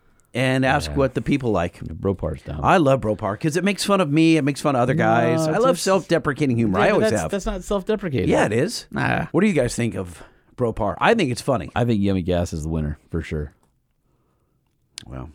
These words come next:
Speaker 2: Yummy Gas on the T R X.
Speaker 1: I'm rocking it. Like, I'm doing it
Speaker 2: Yeah,
Speaker 1: right
Speaker 2: but
Speaker 1: now.
Speaker 2: you're,
Speaker 1: I
Speaker 2: you're,
Speaker 1: just,
Speaker 2: you're
Speaker 1: I,
Speaker 2: vacillating
Speaker 1: I am
Speaker 2: whether you ta-,
Speaker 1: vacillating.
Speaker 2: whether you're gonna take it off.
Speaker 1: We need to get to the intro. It's, like, almost
Speaker 2: <sighs>
Speaker 1: twenty minutes into
Speaker 2: All right,
Speaker 1: the show.
Speaker 2: sorry, Nick.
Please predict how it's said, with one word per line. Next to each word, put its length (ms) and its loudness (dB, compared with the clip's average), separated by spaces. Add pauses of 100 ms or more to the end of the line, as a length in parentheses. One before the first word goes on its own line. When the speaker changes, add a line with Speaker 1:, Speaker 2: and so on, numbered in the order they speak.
Speaker 2:
Yummy 400 4
Gas 460 4
on 100 2
the 80 0
T 160 0
R 120 4
X. 300 0 (100)
Speaker 1:
I'm 320 4
rocking 440 4
it. 140 -4
Like, 180 0
I'm 180 4
doing 300 4
it 120 2
Speaker 2:
Yeah, 100 6
Speaker 1:
right 80 4
Speaker 2:
but 120 6
Speaker 1:
now. 60 0
Speaker 2:
you're, 140 4
Speaker 1:
I 60 4
Speaker 2:
you're, 260 6
Speaker 1:
just, 100 -4
Speaker 2:
you're 140 6
Speaker 1:
I, 40 4
Speaker 2:
vacillating 520 8
Speaker 1:
I 80 8
am 160 6
Speaker 2:
whether 140 8
you 120 6
ta-, 80 6
Speaker 1:
vacillating. 420 4
Speaker 2:
whether 140 4
you're 60 4
gonna 100 4
take 260 2
it 80 2
off. 320 2
Speaker 1:
We 140 4
need 180 2
to 80 0
get 160 0
to 100 0
the 140 -2
intro. 320 0
It's, 100 -4
like, 140 -2
almost 300 2
Speaker 2:
<sighs> 160 0
Speaker 1:
twenty 260 2
minutes 340 2
into 120 2
Speaker 2:
All 40 4
right, 60 4
Speaker 1:
the 60 2
show. 140 4
Speaker 2:
sorry, 200 10
Nick. 320 4